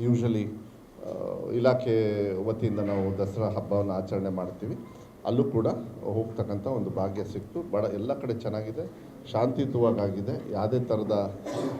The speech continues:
ಆಮ್, ಗೊಂದಲ ಆಗಲಿ ಏನೂ ಆಗಲಿಲ್ಲ. ಭಾಳ ಖುಷಿಯಾಗಿ ಶಾಂತಿಯುತವಾಗಿ ಎಲ್ಲರೂ ಕೂಡ ಮನಸಾರೆ, ಆ, ತೃಪ್ತಿ ಬರ್ತಕ್ಕಂಥ ಒಂದು ರೀತಿಯಲ್ಲಿ ದಸರಾವನ್ನು ಇವತ್ತು ಆಚರಣೆ ಮಾಡಿರ್ತಕ್ಕಂಥದ್ದು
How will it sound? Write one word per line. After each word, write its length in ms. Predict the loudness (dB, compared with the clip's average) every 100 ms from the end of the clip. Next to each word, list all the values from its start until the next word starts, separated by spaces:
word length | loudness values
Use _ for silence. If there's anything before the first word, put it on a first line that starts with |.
| -8 -6
ಆಮ್, 680 | -2 -2 -4 -8 -8 -4
ಗೊಂದಲ 280 | 2 2 4
ಆಗಲಿ 440 | 4 2 -2 0 2
ಏನೂ 220 | 2 2
ಆಗಲಿಲ್ಲ. 320 | 0 -2 -2
ಭಾಳ 260 | 0 2 2 0 -2
ಖುಷಿಯಾಗಿ 560 | -2 2 4 4 2 -4 -6 -16 -18 -10 -2
ಶಾಂತಿಯುತವಾಗಿ 960 | 0 0 -2 0 4 4 4 0 -4 -4
ಎಲ್ಲರೂ 360 | 0 2 2
ಕೂಡ 200 | 0 -2
ಮನಸಾರೆ, 680 | 0 0 0 2 2 2 0
ಆ, 800 | -2 -12 -16 -16 -8 -2 0 0
ತೃಪ್ತಿ 440 | 0 0 2 4
ಬರ್ತಕ್ಕಂಥ 540 | 4 4 2 -2 -2 -2
ಒಂದು 200 | -2 -2
ರೀತಿಯಲ್ಲಿ 480 | -2 -2 -2 -2 -2
ದಸರಾವನ್ನು 800 | -2 0 0 0 -2 -6 -8 -6
ಇವತ್ತು 560 | -4 -4 -6 -8 -16 -12 -4
ಆಚರಣೆ 380 | -2 0 -2
ಮಾಡಿರ್ತಕ್ಕಂಥದ್ದು 920 | 0 0 0 -2 -4 -4 -4 -2 0